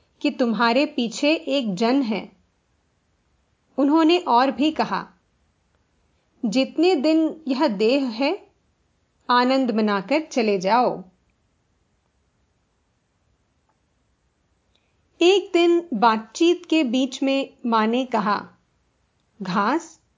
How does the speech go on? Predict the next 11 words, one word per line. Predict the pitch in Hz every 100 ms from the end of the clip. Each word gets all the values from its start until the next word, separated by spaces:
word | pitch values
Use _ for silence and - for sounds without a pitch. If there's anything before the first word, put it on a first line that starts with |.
| _ -
और | 294
बांस | 226 233 254 214 -
को | 285
छोड़कर | 254 - 269 262 - - 226 370 - _ _ _ _ -
सभी | - 285 233 381
को | 359 349
यहां | 294 277 302
आना | 247 240 247
होगा।" | 254 233 180 - - - _ _ _ _ _ _ _ _ _ _ _ _ _ _
इसका | 349 349 392
अर्थ | 381 311 330 -